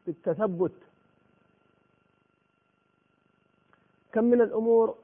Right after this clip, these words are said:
تبلغنا ونتصور أنها يقينا، ثم نفاجأ أن الأمر بخلاف ذلك. فأسلوب التثبت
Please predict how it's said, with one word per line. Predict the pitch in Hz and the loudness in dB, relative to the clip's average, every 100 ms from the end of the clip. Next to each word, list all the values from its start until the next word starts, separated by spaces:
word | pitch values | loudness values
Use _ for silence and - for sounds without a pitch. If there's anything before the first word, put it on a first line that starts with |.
| _ - | _ -2
تبلغنا | 190 208 196 190 196 202 - _ _ _ _ _ _ _ _ _ _ _ _ _ _ _ _ _ _ _ - | 0 2 0 0 -2 -4 -18 _ _ _ _ _ _ _ _ _ _ _ _ _ _ _ _ _ _ _ -4
ونتصور | 165 190 185 185 226 208 190 180 | 0 2 2 0 0 2 2 2
أنها | 190 180 175 160 | -2 -2 0 2
يقينا، | 156 - 143 120 131 - _ _ _ _ _ _ _ _ _ _ _ _ _ _ _ _ _ _ _ _ _ _ _ _ _ _ | 2 0 -8 -8 -10 -16 _ _ _ _ _ _ _ _ _ _ _ _ _ _ _ _ _ _ _ _ _ _ _ _ _ _
ثم | 240 220 190 202 - _ _ _ _ _ _ - | 2 2 2 -4 -12 _ _ _ _ _ _ -10
نفاجأ | 147 165 143 127 131 180 180 _ _ _ _ _ _ _ _ _ _ _ - | -2 -2 0 -2 -4 -8 -14 _ _ _ _ _ _ _ _ _ _ _ -8
أن | 175 | -6
الأمر | 160 143 165 139 | -6 -6 -4 -4
بخلاف | 139 139 120 107 | -6 -8 -8 -10
ذلك. | 80 55 - _ _ _ _ _ _ _ _ _ _ _ _ _ _ _ _ 50 50 50 _ 50 50 50 52 _ _ _ _ _ _ _ _ | -14 -18 -20 _ _ _ _ _ _ _ _ _ _ _ _ _ _ _ _ _ _ _ _ _ _ _ _ _ _ _ _ _ _ _ _
فأسلوب | - - 190 240 | -18 -10 -6 -4
التثبت | 240 - 190 233 180 190 | -4 -4 -2 -4 -2 -4